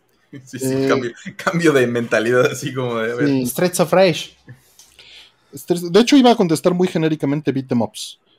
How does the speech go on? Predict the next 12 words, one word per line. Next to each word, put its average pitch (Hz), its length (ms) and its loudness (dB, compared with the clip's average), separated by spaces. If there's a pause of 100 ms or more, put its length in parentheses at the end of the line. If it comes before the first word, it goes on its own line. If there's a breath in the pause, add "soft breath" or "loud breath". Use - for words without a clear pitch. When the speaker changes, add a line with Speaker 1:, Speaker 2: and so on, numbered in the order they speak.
(140)
Speaker 2:
¿no? 170 260 -6 (640)
Speaker 3:
Ujú. 139 200 -10
Speaker 2:
Es, 170 100 -2
es 160 240 -2
un 175 80 -4
género 165 400 0
que 139 100 -6
en 127 120 -2
cooperativo 127 600 0
funciona 131 800 -2
muy 120 200 -2
lindo, 135 380 -4